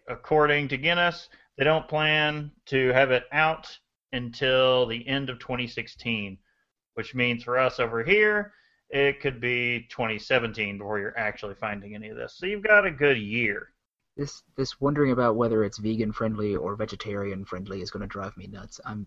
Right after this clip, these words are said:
Speaker 2: I'm gonna
Speaker 1: Yeah, the
Speaker 2: spend
Speaker 1: article,
Speaker 2: all
Speaker 1: the
Speaker 2: I'm
Speaker 1: article
Speaker 2: gonna s-
Speaker 1: jumps back and forth.
Speaker 2: Oh, yeah. I, I'm just saying I'm personally just gonna start trying to figure out why beer wouldn't be vegan friendly.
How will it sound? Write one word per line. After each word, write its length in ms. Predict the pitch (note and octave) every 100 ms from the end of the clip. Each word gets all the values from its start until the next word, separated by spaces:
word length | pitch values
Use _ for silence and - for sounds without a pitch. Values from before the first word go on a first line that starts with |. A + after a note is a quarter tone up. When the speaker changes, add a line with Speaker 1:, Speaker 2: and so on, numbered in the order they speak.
| -
Speaker 2:
I'm 160 | G#2+ G#2+
gonna 220 | G#2+ G#2+ _ _ - - -
Speaker 1:
Yeah, 180 | D#3 D#3
the 100 | C3+
Speaker 2:
spend 80 | E3
Speaker 1:
article, 260 | G#3+ F3+ G#3
Speaker 2:
all 280 | F#3 D#3+ - _ _ _ _ D3
Speaker 1:
the 100 | C#3+
Speaker 2:
I'm 40 | E3
Speaker 1:
article 220 | F3 E3
Speaker 2:
gonna 100 | D3
s- 40 |
Speaker 1:
jumps 120 | D#3 C#3
back 260 | C3+ C3
and 140 | B2+ A#2
forth. 320 | A#2 B2 - - _ _ _
Speaker 2:
Oh, 140 | D3 C#3
yeah. 240 | B2+ G#2+ -
I, 140 | C3 C#3
I'm 200 | C#3+ C#3+
just 180 | C#3+
saying 280 | - C#3 B2
I'm 160 | B2 B2+
personally 380 | C#3+ B2+ A#2+ G#2+
just 140 | A2
gonna 120 | A#2
start 220 | G#2+ A#2 -
trying 140 | A#2
to 60 | A2+
figure 240 | A2 A2+
out 120 | A2+
why 160 | G#2+ G#2+
beer 300 | A2 G#2+ G#2+
wouldn't 280 | G#2 F2+ G#2
be 120 | G#2+
vegan 300 | G#2+ G#2 G#2
friendly. 440 | - G2+ G2 G2+